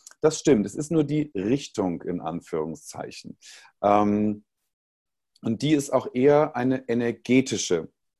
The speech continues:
Es ist der energetische Impuls, der dahinter steckt. Einmal geht es darum,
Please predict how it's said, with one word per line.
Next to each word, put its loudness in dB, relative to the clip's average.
Es -12
ist -10
der 2
energetische -2
Impuls, -2
der -6
dahinter -8
steckt. -14
Einmal 2
geht -4
es -14
darum, 0